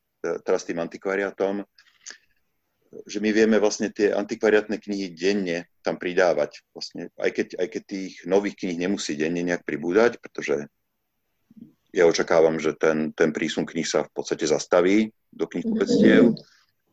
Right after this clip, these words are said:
Speaker 1: tak s tými antikvariátnymi knihami je to inak. My máme obrovské množstvo vykúpených kníh, ktoré tam môžeme denne, denne pridávať a ponúkať to ľuďom.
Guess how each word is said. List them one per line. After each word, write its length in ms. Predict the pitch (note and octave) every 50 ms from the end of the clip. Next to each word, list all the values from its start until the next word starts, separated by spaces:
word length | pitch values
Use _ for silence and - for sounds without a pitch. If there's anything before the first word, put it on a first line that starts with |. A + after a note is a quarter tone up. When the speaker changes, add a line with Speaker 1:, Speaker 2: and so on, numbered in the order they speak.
| _ _
Speaker 1:
tak 280 | - - F2 F2 E2+ -
s 120 | - -
tými 160 | - F#2 F2+
antikvariátnymi 720 | F2+ F2+ D#2+ - D#2+ - G#2 F#2+ F#2 F2+ - G2 F#2 F#2 F2
knihami 400 | - F#2+ F2+ F2+ F2+ F2+ F2 E2
je 40 |
to 120 | - G2 F2+
inak. 240 | G2 F#2+ D#2+ C#2+ C#2+
My 120 | D#2 D2+
máme 280 | D2 D#2 D2+ D2+ D2+ D2+
obrovské 480 | D2+ D#2+ D#2 D#2+ D#2+ - - - D#2+
množstvo 400 | D2+ D2+ D2+ - - - D#2 D2
vykúpených 480 | D2 D2+ - D#2+ - D#2+ D#2 D#2+ D2+ -
kníh, 280 | - - E2 D#2 D2+ D2
ktoré 240 | - - D2+ D2 D2
tam 220 | C#2+ - D2+ D2+ D2+
môžeme 320 | D2 D2 D#2 D#2 D#2 D2 - - -
denne, 400 | _ - D2+ D#2+ D#2+ E2 D#2+ D#2
denne 280 | D2+ D#2+ D#2+ E2+ E2 D#2
pridávať 600 | - E2 D#2+ D#2+ E2+ E2 E2 D#2+ D#2+ D#2 D#2 D#2
a 60 | D2
ponúkať 420 | - D#2+ D#2+ D#2+ D#2 E2 D#2 D2 -
to 120 | - D#2+
ľuďom. 440 | D2+ D#2 D#2+ D#2 E2 E2+ E2+ F2